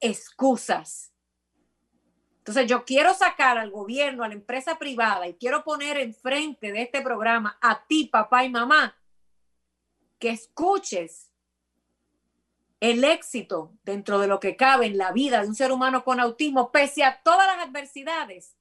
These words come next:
en Beatriz Lemus. Así que cero excusa y manos a las obras. Pero como hay un país que sí tiene dinero y tiene recursos y lo que hacen es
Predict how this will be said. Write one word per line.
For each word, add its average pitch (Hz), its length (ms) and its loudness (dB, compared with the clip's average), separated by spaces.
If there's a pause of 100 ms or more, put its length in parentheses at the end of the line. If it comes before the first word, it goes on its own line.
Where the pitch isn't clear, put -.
en 180 140 -18
Beatriz 185 400 -12
Lemus. 190 400 -10
Así 208 220 -10
que 226 120 -2
cero 302 380 2
excusa 247 520 -4 (220)
y 220 160 -4
manos 226 360 2
a 208 60 -2
las 196 200 -8
obras. 160 300 -8 (200)
Pero 214 220 -2
como 214 160 0
hay 330 140 6
un 359 120 -2
país 269 360 0
que 220 100 -10
sí 302 200 -10
tiene 302 220 -10
dinero 226 360 -10
y 190 80 -14
tiene 262 240 -4
recursos 254 440 -6
y 190 60 -8
lo 185 100 -6
que 202 120 -6
hacen 269 260 -4
es 277 160 -6